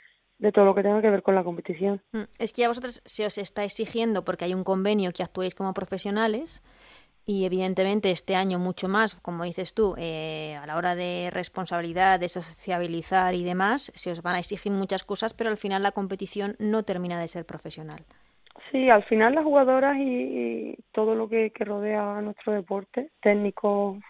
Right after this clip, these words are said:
Speaker 1: fisio, todos hemos sido profesionales, ¿no? Lo que hemos conseguido en el convenio ha sido tener unos derechos más regulados que antes, pero profesionales hemos sido siempre. Entonces
Speaker 2: Mm.
Speaker 1: ya lo que necesitamos es que la competición sea profesional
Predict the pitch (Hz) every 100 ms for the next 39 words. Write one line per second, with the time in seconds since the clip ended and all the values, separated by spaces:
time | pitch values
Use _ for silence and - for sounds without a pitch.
0 | _ - - 208 - 202 202 - - -
1 | - - - 233 240 262 254 254 233 214
2 | 214 202 214 247 220 202 214 254 208 208
3 | 202 208 220 226 226 226 220 226 220 220
4 | 240 262 _ _ _ 233 233 240 240 226
5 | 233 240 233 220 226 233 247 233 220 240
6 | 240 226 220 233 240 175 - - - -
7 | - - - _ _ _ _ - 240 254
8 | 277 - 302 - _ _ - 226 220 208
9 | 208 214 220 240 277 254 226 247 269 233
10 | 196 208 214 220 220 233 233 220 214 220
11 | 226 240 240 220 208 202 196 185 208 190
12 | 220 - 220 220 220 247